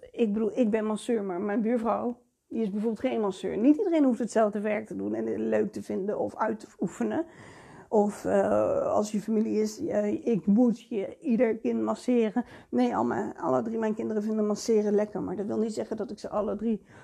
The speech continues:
altijd masseer of alle drie hetzelfde mas-, masseer. Nee, ze hebben allemaal hun eigen behoeftes en eigen momenten dat ze een massage willen of willen teruggeven. Ehm,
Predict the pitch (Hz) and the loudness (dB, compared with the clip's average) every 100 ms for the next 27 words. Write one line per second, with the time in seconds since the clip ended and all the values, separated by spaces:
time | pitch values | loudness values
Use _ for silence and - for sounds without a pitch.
0 | - _ 208 208 220 - 180 - 220 208 | -20 _ -2 0 0 0 -4 2 4 4
1 | 190 - 202 208 214 208 208 254 233 226 | 2 0 0 2 4 2 6 6 6 2
2 | 233 214 - - 196 190 208 202 - 190 | -2 -2 -6 -10 -10 -4 -4 -4 -2 -2
3 | 175 - - - - 233 226 220 214 214 | -4 -12 -20 -10 0 0 0 -2 -2 -2
4 | 196 214 202 202 185 202 - 190 - _ | -2 0 0 0 -2 -4 -6 -10 -10 _
5 | - 208 214 214 - - - - 165 - | -2 4 4 2 -6 -18 -18 -12 -10 -6
6 | 208 196 233 214 247 254 247 208 190 - | -4 -4 -2 0 2 2 2 -2 -8 -10
7 | 175 202 - - - - 208 190 190 202 | -10 -10 -16 -20 -20 -6 -2 0 -2 -6
8 | 208 - 208 185 - 220 214 - - _ | -6 -6 -4 -4 -2 -2 -4 -8 -20 _
9 | - 196 190 - 240 233 - - - - | -2 0 0 0 -4 -4 -8 -10 -12 -16
10 | - - - - _ _ - _ 208 190 | -20 -20 -20 -20 _ _ -20 _ 0 0
11 | 180 196 | 0 -4